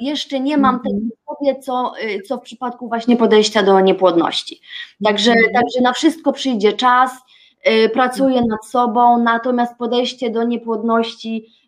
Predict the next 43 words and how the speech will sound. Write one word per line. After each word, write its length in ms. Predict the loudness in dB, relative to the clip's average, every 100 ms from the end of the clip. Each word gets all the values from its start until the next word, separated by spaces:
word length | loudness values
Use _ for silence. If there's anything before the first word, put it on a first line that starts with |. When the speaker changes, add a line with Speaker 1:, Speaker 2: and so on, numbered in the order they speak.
| -4
Speaker 1:
y, 40 | 2
jest 480 | 4 4 0 -2 -2
takie 280 | -2 4
u 120 | 4 2
mnie 160 | 0
od 160 | -2 -2
zawsze, 420 | 0 0 0 -4
co 100 | 0
nie 160 | 2 2
oznacza, 400 | 2 0 -2 -6
że 140 | -2
nie 140 | -2 -2
miałam 360 | 0 0 0
gorszych 420 | -4 -4 -4 -10 -10
i 80 |
słabszych 400 | -4 -4 -4 -12
chwil, 360 | -8 0 0 2
tak? 120 | 0 0
Speaker 2:
Mhm. 80 | 2
Speaker 1:
Bo 100 | 2 2 0
Speaker 2:
Nie, 120 | -2
Speaker 1:
to 80 | -2
Speaker 2:
to 40 | -4
Speaker 1:
trudno 440 | -12 -4 0 2
Speaker 2:
na 60 | 0
pewno. 240 | -4 -8 -2
Speaker 1:
nie 120 | -2
mieć. 380 | -2 -4 -8 -14 _ _ _ _ _ -4
Ale 300 | 0 2 4 2
Speaker 2:
Mhm. 200 | 2 -2 -2
Speaker 1:
staram 300 | 0 2 0
się 160 | -4 -10
jednak 420 | -8 -10 -12 _
ci-, 120 | -20 _ _
cisnąć 520 | -16 -10 -6 -6 -6
Speaker 2:
Mhm. 220 | -8 -8
Speaker 1:
życie 120 | -8
jak 100 | -10 -4
mogę 280 | -2 0 0
i 100 | 0
faktycznie 640 | -4 -4 -8 -2 0 0
je 200 | 4 4
doceniać. 680 | 2 0 -2 -4 -4 -10